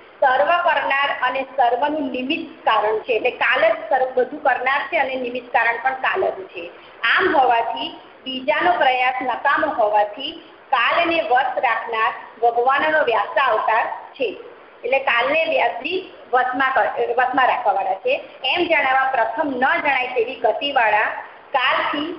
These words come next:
શબ્દોથી કાલે કરેલ ઉપદ્રવ કહ્યો છે. એટલે જે આ યુગે યુગે ભેળસેળ જે ઉપદ્રવ કહ્યો છે એ વાત કરી. અવ્યક્તેન અક્ષરથી રહમ વેગ છે જેનો, અથવા અવ્યક્તને પ્રકૃતિમાં રહ વેગ છે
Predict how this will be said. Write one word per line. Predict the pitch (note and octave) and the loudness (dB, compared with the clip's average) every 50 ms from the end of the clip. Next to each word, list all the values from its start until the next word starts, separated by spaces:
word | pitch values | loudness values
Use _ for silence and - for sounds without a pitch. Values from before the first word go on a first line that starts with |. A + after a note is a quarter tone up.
| - - - | -8 -2 2
શબ્દોથી | C#4 A#3+ A#3 - - D#4 D#4+ D#4+ D#4+ D#4+ E4 D#4+ | 2 2 2 2 4 4 4 4 4 2 -2 -4
કાલે | - - C#4+ A3 G#3+ A#3 C4 C#4 D#4 - - | -4 -4 -2 -2 0 0 0 -2 -2 -2 0
કરેલ | C#4+ B3+ A#3+ B3 C4 B3+ | 2 2 2 2 0 -2
ઉપદ્રવ | - B3 - - C4 - B3+ B3+ B3 | -4 -4 -2 -2 0 2 2 2 2
કહ્યો | A#3 A#3+ - - - G3+ G3 | 2 0 -2 -2 -4 -6 -8
છે. | F#3+ - B3 F#3+ E3 - - - - - - - | -6 -4 -6 -6 -6 -8 -14 -20 -20 -20 -8 -4
એટલે | A#3+ A#3 C4+ C4 | -2 0 0 2
જે | C4 C#4 | 2 0
આ | C4 B3+ B3+ B3+ | 0 0 -2 -4
યુગે | B3 B3 C#4 C#4+ D4 | -4 -2 -2 0 0
યુગે | D4 C#4+ C#4 D4 C#4+ C4+ C4+ C4+ C4 A#3+ - | 0 0 -2 0 0 2 2 2 2 2 0
ભેળસેળ | - B3 A#3 A3+ - - C#4+ C#4 C#4 - | 0 0 0 0 -2 -2 -4 -4 -4 -4
જે | D4 D4 C#4 C4 | -4 -4 -2 -2
ઉપદ્રવ | - - B3 A#3+ B3+ C4+ C4+ | 0 0 0 2 2 2 0
કહ્યો | C4 - E4 D4+ D#4 C#4+ A#3+ | 2 2 0 2 2 0 0
છે | - - A#3 | 0 -2 -4
એ | A#3 - - - | -4 -4 -4 -4
વાત | - - - - - - F3+ | -4 -4 -6 -10 -12 -12 -12
કરી. | F#3 G3+ B3 D4+ - - - - - - - - | -10 -10 -10 -12 -14 -18 -20 -20 -20 -12 -4 0
અવ્યક્તેન | A3+ B3+ D#4 D#4 D#4+ D#4 D4+ D#4 - - - B3+ A#3+ A#3+ A#3 A#3+ B3+ - E4 D#4+ - - A3+ | 2 4 4 4 4 2 0 -2 -4 -4 -2 -2 0 0 0 -2 0 0 -2 -2 -2 -2 -2
અક્ષરથી | A3+ - - - - - D4 C#4 C4 B3+ B3 C4 - - - - - - - - - - D#4+ C#4+ B3 B3+ C#4+ C#4 A#3 G#3+ | -2 -2 -2 -4 0 2 2 4 4 4 2 2 0 -2 -4 -8 -14 -14 -16 -14 -10 -8 -6 -6 -6 -4 -6 -2 0 2
રહમ | A#3 A3 A#3 C#4+ D#4+ E4 D4+ C#4 - | 2 2 2 2 0 0 0 -2 0
વેગ | A#3+ A#3+ A#3+ B3 - B3+ B3 | 2 2 2 2 2 0 -4
છે | - - D4 C4+ A#3 A3+ - - - - - - - - - | -4 -4 -2 0 0 0 -2 -4 -8 -14 -16 -20 -20 -14 -8
જેનો, | C4+ C4+ C4+ D4 D#4+ | -6 -4 0 2 2
અથવા | D#4+ - A3+ A3+ A3+ A3+ A3+ A3+ A#3 | 2 2 0 -4 -6 -2 0 0 2
અવ્યક્તને | A#3+ - - - - A3+ C4 C4+ D4+ D4+ D4+ D4+ - - B3+ A#3 A#3+ B3 C#4+ | 2 2 0 0 2 2 2 2 2 0 -2 -2 0 0 0 0 0 -2 -4
પ્રકૃતિમાં | - - C4 A3 - - - C#4 C#4+ - D4+ C#4 C4+ B3+ A#3 A3+ | -4 -2 -2 -2 -2 -2 -6 -8 -8 -8 -6 -2 0 2 2 4
રહ | A3+ A3+ A#3 C4 C#4 C4+ C4 | 2 2 2 4 2 2 2
વેગ | A#3+ A3 G#3+ | 2 0 0
છે | A3+ A3 - - C#4+ B3+ A#3 A3+ A#3+ - | 0 -2 -4 -4 -2 0 0 0 0 -2